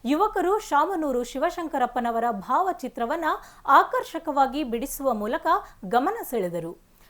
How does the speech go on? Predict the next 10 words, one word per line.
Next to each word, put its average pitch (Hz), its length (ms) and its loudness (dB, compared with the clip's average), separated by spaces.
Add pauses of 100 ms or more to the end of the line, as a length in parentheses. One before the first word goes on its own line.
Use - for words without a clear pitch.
ಈ 294 100 4
ಸಂದರ್ಭದಲ್ಲಿ 294 840 2 (200)
ಮಹಾನಗರ 285 580 4
ಪಾಲಿಕೆ 254 460 -2
ಸದಸ್ಯ 247 420 -2 (360)
ಗಡಿಗುಡಾಳ್ 302 580 4
ಮಂಜುನಾಥ್ 247 540 -2
ಮಾತನಾಡಿ, 277 840 -2
ಶಾಮನೂರು 330 680 4
ಶಿವಶಂಕರಪ್ಪನವರ 254 1000 -2